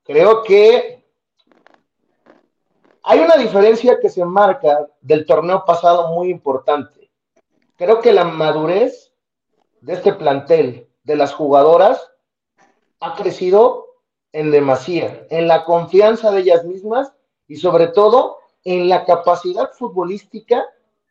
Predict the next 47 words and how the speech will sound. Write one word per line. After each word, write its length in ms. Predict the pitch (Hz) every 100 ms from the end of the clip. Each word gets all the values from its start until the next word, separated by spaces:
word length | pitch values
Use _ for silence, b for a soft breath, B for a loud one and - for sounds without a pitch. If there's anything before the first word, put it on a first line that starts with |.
| _ _ _ _
que 80 | 180
ha 60 | 196
mejorado 800 | 233 208 165 180 226 269 - _ _ _ _ _ _
mucho. 540 | 127 143 220 330 - 202
No 120 | 302
sé 140 | 392
qué 100 | 427
porcentaje, 920 | - 190 - 175 - - - - 143
no 240 | 147 254 277
tengo 220 | 311 277
realmente 380 | 262 254 247 247
una 180 | 240 226
cantidad 560 | 190 165 160 156 156 - _ _ -
para 180 | 156
decirte 320 | 151 147 151 175
en 60 |
este 160 | 175 180
momento, 360 | 160 156 156
Héctor 200 | 165 -
y 60 | 151
compañeros, 580 | 147 139 143 147 196 _ _ _ _ _ _ _
qué 120 | 220
porcentaje 540 | 226 208 196 185 190 208
haya 200 | 196 -
crecido, 420 | 220 185 170 165
pero 200 | 185 180
creo 200 | 220 233
que 100 | 262
eso 160 | 233 254
es 60 |
lo 180 | 220 214
que 100 | 214
ha 60 | 214
mejorado 600 | 226 214 190 196 226 226 b
y 120 | 180 170
creo 200 | 220 226
que 80 |
esa 160 | 233 254
es 40 |
la 140 | 233 196
ventaja 540 | 185 180 214 208 220
en 100 | 185
este 260 | 202 - -
torneo 640 | 180 151 156 170 180 170
para 180 | 147 135
el 80 | 131
América. 460 | 131 147 139 -